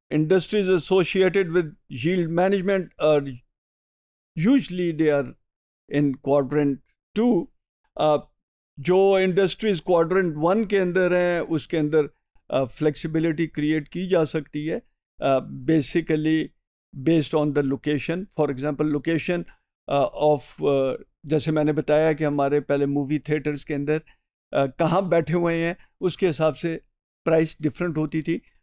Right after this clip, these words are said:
तो उस बेसिस के ऊपर इसको, uh, किया जा सकता है। दूसरा ये है कि टाइम, किस टाइम पर हो रहा है, मैटिनी शो है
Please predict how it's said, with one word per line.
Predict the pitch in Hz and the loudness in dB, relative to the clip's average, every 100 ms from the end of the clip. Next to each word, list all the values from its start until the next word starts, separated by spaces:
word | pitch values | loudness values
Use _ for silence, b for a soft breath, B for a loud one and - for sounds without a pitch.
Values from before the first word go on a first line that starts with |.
| - | 0
तो | 196 | 2
उस | 202 165 | 2 2
बेसिस | 185 151 175 | 0 2 -6
के | - | 0
ऊपर | 170 - 165 | -2 2 0
इसको, | 165 - 185 262 _ _ - | -2 -2 -2 -2 _ _ -2
uh, | 143 - - | -2 -2 -2
किया | 175 160 | 2 4
जा | 160 151 | 2 0
सकता | 156 - 170 | -4 -4 -4
है। | |
दूसरा | 160 160 151 170 175 | -2 -2 -2 0 2
ये | 160 | 0
है | 170 | 0
कि | 170 | -4
टाइम, | - - 180 202 156 - _ _ _ _ _ _ _ | -2 0 2 2 0 -6 _ _ _ _ _ _ _
किस | 202 180 - | -2 0 2
टाइम | 196 208 | 2 4
पर | 196 | 2
हो | 185 170 | 2 4
रहा | 170 | 2
है, | |
मैटिनी | 160 160 156 190 185 160 | 2 0 0 0 0 -2
शो | 175 175 | -2 0
है | 170 170 165 156 | 2 2 0 -4